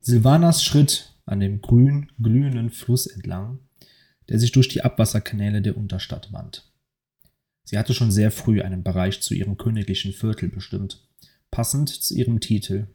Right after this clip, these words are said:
als Banshee-Königin. Andere, vor allem die Apotheker und Alchemisten,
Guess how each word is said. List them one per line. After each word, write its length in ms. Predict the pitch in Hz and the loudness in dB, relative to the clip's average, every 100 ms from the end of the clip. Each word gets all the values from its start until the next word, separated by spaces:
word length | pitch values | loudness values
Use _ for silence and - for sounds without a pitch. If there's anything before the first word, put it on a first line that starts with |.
| - | -10
als 220 | 104 - | -8 -6
Banshee-Königin. 920 | 95 104 - - - 90 87 - - _ _ _ _ _ _ _ _ _ - - | -4 -4 -6 -10 -10 -10 -8 -10 -12 _ _ _ _ _ _ _ _ _ -20 -6
Andere, 580 | 127 143 101 113 143 - - - _ _ | 2 4 6 6 4 0 -20 -20 _ _
vor 260 | - 110 | -6 0
allem 280 | 117 110 95 | 2 2 2
die 200 | 92 - | -2 -2
Apotheker 680 | 104 110 - 110 143 - 95 | -2 -2 0 0 0 0 -2
und 180 | 95 - | -4 -4
Alchemisten, 840 | 107 - 101 120 - - 117 143 | -4 -4 -2 0 0 0 -4 -6